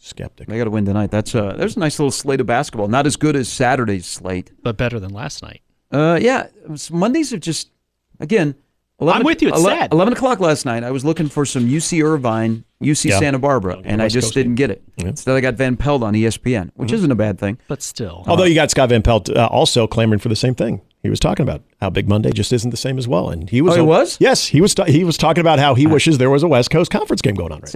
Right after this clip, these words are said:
Speaker 2: I said that la-, I said that last week.
Speaker 1: Hmm?
Speaker 2: Like, you just get two games and you're
Speaker 1: Everybody's in
Speaker 2: like,
Speaker 1: it.
Speaker 2: "Mm."
Speaker 3: Get the Big East back, too.
Speaker 2: But it's okay. I, I watched the N B A last night. It was fine. Uh, the N B A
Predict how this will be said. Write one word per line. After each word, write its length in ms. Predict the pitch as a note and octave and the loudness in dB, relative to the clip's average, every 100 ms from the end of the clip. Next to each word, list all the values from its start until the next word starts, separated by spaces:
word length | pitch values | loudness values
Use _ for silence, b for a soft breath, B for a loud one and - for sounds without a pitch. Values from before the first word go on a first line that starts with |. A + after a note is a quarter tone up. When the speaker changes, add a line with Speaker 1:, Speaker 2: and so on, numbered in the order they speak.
| - | -12
Speaker 2:
I 60 | |
said 180 | - F3 | -4 0
that 160 | G3+ F#3+ | 0 0
la-, 220 | A3 A#3 | 0 0
I 60 | D3 | -2
said 180 | G#3+ | 0
that 140 | A3 F#3 | 0 0
last 320 | G3+ B3+ - | 0 -2 0
week. 240 | C3 F2+ | -2 -2
Speaker 1:
Hmm? 160 | - E3 - _ G3+ | -2 -4 -4 _ -2
Speaker 2:
Like, 80 | |
you 80 | F#3+ | 0
just 140 | A#3+ - | -2 0
get 340 | A#3+ - - | -2 -2 -6
two 180 | - B3 | -2 2
games 380 | G#3+ A#3+ A3 D#3+ | 4 4 2 2
and 100 | A2+ | 4
you're 120 | D#3+ | 4
Speaker 1:
Everybody's 80 | D#3 | 4
in 80 | A#3 | 2
Speaker 2:
like, 100 | - | 0
Speaker 1:
it. 100 | - | -2
Speaker 2:
"Mm." 440 | G3 G3 G3 F3 | -2 0 0 -2
Speaker 3:
Get 180 | A3+ B3+ | -4 -2
the 100 | D4+ | -2
Big 240 | F3+ G#3+ | 0 0
East 260 | E3 A3 - | 0 -2 -2
back, 280 | A2 E2+ - | -6 -8 -8
too. 100 | - | 0
Speaker 2:
But 60 | C#4 | 2
it's 80 | |
okay. 240 | A3+ E3 C#3 | 2 2 0
I, 160 | D3+ | 0
I 20 | F3+ | 2
watched 220 | G3+ - | 0 0
the 60 | |
N 100 | C#3 | 0
B 100 | G#2+ G#2 | 0 -2
A 80 | |
last 220 | G2+ G#2 A2+ | -2 -6 -4
night. 100 | C3 | -4
It 40 | |
was 100 | C#3+ | -4
fine. 220 | - G#2+ | -6 -8
Uh, 120 | G#2 B2+ | -10 -6
the 120 | D3+ | -2
N 100 | F3 | 0
B 140 | D3 | 2
A 260 | C#3 B2+ | 2 2